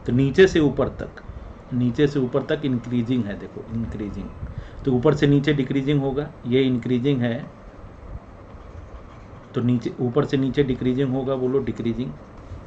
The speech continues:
है ना? इसको याद रखने के लिए एक तरीका अपनाना, एक तरीका अपनाना। देखो, ये पोटेशियम, सोडियम, लिथियम, कैल्शियम, मैग्नीशियम, एल्युमिनियम, जिंक,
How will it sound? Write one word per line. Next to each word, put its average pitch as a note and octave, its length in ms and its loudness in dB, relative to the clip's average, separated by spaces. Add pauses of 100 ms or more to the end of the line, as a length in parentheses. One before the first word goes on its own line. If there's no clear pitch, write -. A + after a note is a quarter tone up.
(920)
है B2 80 2
ना? D3 200 2 (280)
इसको D#3+ 220 4
याद D3 280 10
रखने D3+ 280 2
के D3 80 0
लिए D3+ 100 4
एक D3 100 -2
तरीका B2 340 6
अपनाना, C3 500 2 (360)
एक B2 140 -2
तरीका A#2+ 340 2
अपनाना। A#2 380 0
देखो, A2+ 220 -2
ये B2+ 220 2 (480)
पोटेशियम, C3+ 680 2
सोडियम, B2+ 600 0
लिथियम, C3 520 -2
कैल्शियम, B2+ 800 -2
मैग्नीशियम, A#2 760 -2
एल्युमिनियम, A#2 680 0
जिंक, A#2 420 -2